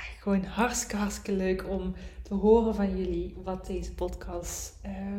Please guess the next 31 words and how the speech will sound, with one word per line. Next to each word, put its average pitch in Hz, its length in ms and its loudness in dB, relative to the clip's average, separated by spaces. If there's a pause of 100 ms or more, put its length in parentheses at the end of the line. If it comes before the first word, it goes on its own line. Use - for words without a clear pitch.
(120)
met 202 240 -2
jullie 208 240 2
doet 202 400 -2
en, 185 360 -4
eh, - 200 -4
hoe 202 180 2
het 220 120 0
impact 247 460 -2
heeft 202 240 6 (100)
op 214 180 -4
je 202 140 -2
leven, 185 440 -2
op 190 160 -6
jezelf. 190 520 -4
En 190 340 -6 (460)
dat 196 100 -4
is 196 140 -2
gewoon 190 260 -4
alleen 180 200 -6
maar 180 100 -6
fantastisch 175 600 -8
om 165 140 -4
te - 120 -8
horen. 156 420 -2
Dus, 170 300 -8 (560)
dus 208 220 2
dat 247 200 10
even 247 340 8
om 220 120 6
te 208 140 4
beginnen. 226 500 6